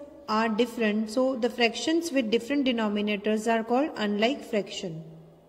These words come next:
Now next is proper fraction. Fractions which,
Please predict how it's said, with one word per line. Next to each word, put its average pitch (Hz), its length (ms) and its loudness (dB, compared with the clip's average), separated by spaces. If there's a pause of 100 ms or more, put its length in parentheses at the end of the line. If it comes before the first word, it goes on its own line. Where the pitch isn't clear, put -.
(1200)
Now 277 240 2
next 220 420 0
is 311 200 -2
proper 214 360 2
fraction. 185 600 -2 (720)
Fractions 311 580 0
which, 254 200 -4